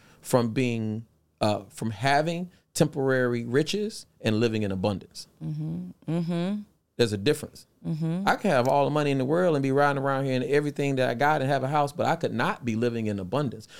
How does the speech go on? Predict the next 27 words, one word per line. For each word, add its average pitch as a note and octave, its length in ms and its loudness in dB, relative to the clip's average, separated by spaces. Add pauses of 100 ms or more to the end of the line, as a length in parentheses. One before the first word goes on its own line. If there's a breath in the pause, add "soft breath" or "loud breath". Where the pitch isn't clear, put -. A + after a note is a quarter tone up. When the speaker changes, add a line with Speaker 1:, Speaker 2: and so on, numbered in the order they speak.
(160 loud breath)
Speaker 1:
Abundance D#3+ 640 0
is C3 180 -2
where B2+ 260 2
God C#3+ 400 0
continues C3+ 920 -2
to - 160 -6
plentifully A#2+ 680 -2
refill C3 580 0
that A2 200 -2
cup, - 300 0
refill B2+ 460 0
your A#2+ 160 -2
inspiration. A#2+ 800 -2 (320 loud breath)
You B2+ 140 2
never D3 420 2
wake C#3 320 2
up A#2 140 0
feeling B2 760 0
like A2+ 340 0 (120)
you B2+ 100 2
don't B2+ 160 0
know B2 120 4
what A#2 180 0
that A2 160 -2
next A#2+ 280 -2
thing A2 260 -2
is C3 280 -2